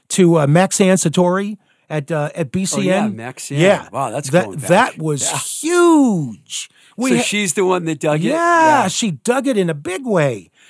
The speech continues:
Speaker 1: And, uh, and she came to see us play somewhere. It might have been the Rat, right? And I knew that was, I, I, I felt it. You know, you feel something.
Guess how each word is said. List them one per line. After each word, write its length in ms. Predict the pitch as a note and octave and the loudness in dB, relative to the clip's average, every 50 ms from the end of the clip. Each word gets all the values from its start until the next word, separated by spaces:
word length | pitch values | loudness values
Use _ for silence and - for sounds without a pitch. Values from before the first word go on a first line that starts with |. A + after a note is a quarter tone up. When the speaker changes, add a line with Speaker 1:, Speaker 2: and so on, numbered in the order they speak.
| _ _ _ - | _ _ _ -4
Speaker 1:
And, 240 | F3 F#3 F3+ F3+ F#3 | -2 0 0 2 2
uh, 240 | F#3+ F3+ E3+ F3 - - | 2 2 0 0 -2 -4
and 220 | F3+ E3 D#3 - | -4 -4 -4 -6
she 160 | - - G#3 | -8 -8 -8
came 280 | D3+ - G#3 A3 A3+ A3+ | -8 -6 -4 -4 -4 -4
to 80 | - F#3 | -4 -6
see 200 | - - G3+ E3 | -6 -6 -8 -8
us 100 | C#3 - | -10 -12
play 320 | - - - F#3 F#3 F#3 F#3+ | -12 -12 -10 -8 -6 -6 -6
somewhere. 380 | - - F#3+ F3+ F3 F3+ E3+ | -4 -4 -4 -4 -2 -2 -4
It 80 | E3 - | -4 -4
might 200 | D#3 E3 E3+ E3 | -4 -6 -4 -4
have 140 | D#3+ C#3+ C3 | -6 -8 -8
been 180 | D#3 D#3+ D3+ | -6 -6 -6
the 80 | C#3 B2+ | -4 -6
Rat, 320 | B2+ C#3+ D3 D#3 E3+ - _ _ _ _ _ _ _ | -6 -6 -6 -6 -8 -10 _ _ _ _ _ _ _
right? 340 | - D3 D3+ D#3 D#3+ E3 _ _ _ _ _ _ _ _ _ _ _ _ _ _ _ - | -10 -8 -8 -8 -8 -10 _ _ _ _ _ _ _ _ _ _ _ _ _ _ _ -4
And 220 | F#3 F#3 F3+ F3+ | 0 2 2 2
I 120 | F#3 F#3+ F#3 | 2 2 2
knew 260 | F3+ F3+ G#3 C4 B3 | 2 4 4 4 4
that 200 | F3 D#3+ D3 C#3+ | 2 0 -2 -2
was, 180 | D3 C#3+ - - - C#4+ | -6 -8 -8 -10 -12 -14
I, 120 | C4 B3+ - - | -14 -14 -12 -14
I, 100 | F#3 - - | -14 -6 -2
I 100 | G#3+ G3+ | -2 -2
felt 460 | G3 - - - - D4 D#4+ C4+ - E3 | -2 -4 -6 -4 -2 -2 -2 -2 -4 -8
it. 140 | A2+ - - | -10 -8 -8
You 140 | D3+ F#3 G#3 | -6 -4 -2
know, 100 | A3+ A#3 | -2 -2
you 160 | A3 A3 G3+ | -2 -2 -4
feel 340 | - - - B3 C4+ C4+ B3 | -4 -4 -2 -2 0 0 2
something. 480 | - - A3 F#3+ F3 D3 F3 D#3+ C3+ | 2 2 0 0 0 0 0 -2 -2